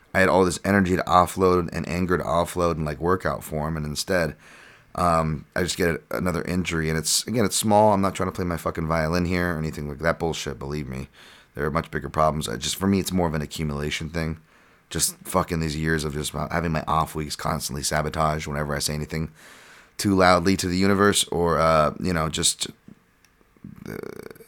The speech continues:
abdominal, you know, the, uh, abdominal hernias, re-, abdominal wall reconstructions,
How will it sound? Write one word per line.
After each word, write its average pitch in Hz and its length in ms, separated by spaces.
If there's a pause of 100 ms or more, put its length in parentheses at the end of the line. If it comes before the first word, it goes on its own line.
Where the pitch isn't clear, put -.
(460)
abdominal, 85 640
you 67 140
know, 71 80
the, 53 180
uh, 50 200
abdominal 87 440
hernias, 87 640 (160)
re-, 69 120 (240)
abdominal 78 340
wall 80 200
reconstructions, 82 840